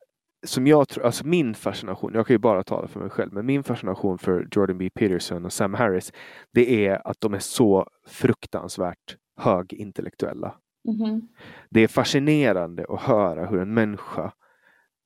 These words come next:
Speaker 1: kan sitta och fundera och bara prata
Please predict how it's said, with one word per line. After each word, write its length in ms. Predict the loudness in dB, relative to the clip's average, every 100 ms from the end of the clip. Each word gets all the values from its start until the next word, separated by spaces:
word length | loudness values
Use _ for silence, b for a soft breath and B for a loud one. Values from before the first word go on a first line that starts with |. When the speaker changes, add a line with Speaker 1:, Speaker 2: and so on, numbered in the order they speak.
| _
Speaker 1:
kan 200 | -2 -2
sitta 280 | 0 -2 2
och 80 | 0
fundera 840 | 2 0 4 4 4 2 -2 -8 -12 _ _ _ _ _
och 100 | 0
bara 200 | 2 2
prata 680 | 2 4 4 2 _ -8 -8